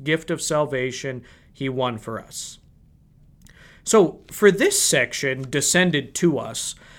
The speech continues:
I want to just zoom in on some verses from John chapter three. And I think you will see that these verses contain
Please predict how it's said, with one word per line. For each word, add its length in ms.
I 100
want 240
to 80
just 320
zoom 480
in 340
on 160
some 260
verses 480
from 380
John 460
chapter 440
three. 540
And 100
I 80
think 300
you 80
will 180
see 540
that 220
these 240
verses 500
contain 760